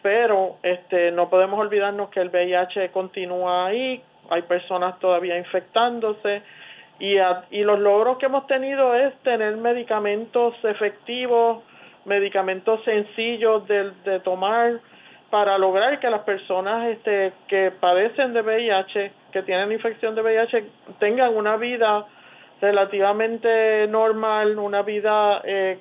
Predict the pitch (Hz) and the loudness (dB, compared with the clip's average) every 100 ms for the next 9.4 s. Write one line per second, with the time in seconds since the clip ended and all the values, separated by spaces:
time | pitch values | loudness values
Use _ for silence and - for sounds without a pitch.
0 | - 196 196 202 208 233 233 233 208 208 | -6 -2 -2 -2 0 0 0 0 2 2
1 | 220 220 220 233 240 233 - 214 185 190 | 2 0 0 0 -2 -4 -4 -4 -4 -6
2 | - _ - - - 208 214 202 214 226 | -18 _ -20 -14 -2 0 2 2 2 2
3 | 240 247 262 247 269 294 294 254 - - | 2 0 -2 0 2 2 0 -6 -6 -2
4 | 214 208 202 - _ _ 165 220 214 196 | 0 2 0 -6 _ _ -6 2 4 4
5 | 190 262 285 240 208 208 196 196 190 202 | 2 0 0 0 -2 -6 -8 -6 -6 -2
6 | 233 254 254 240 214 208 208 226 - 269 | 0 0 0 -4 -6 -8 -8 -10 -6 -6
7 | 269 - 233 214 208 190 170 170 151 - | -6 -4 -4 -4 0 2 4 2 -2 -10
8 | - - 180 175 202 220 214 226 226 220 | -12 -6 -4 -2 -2 -2 -2 0 2 2
9 | 220 208 185 | 2 2 2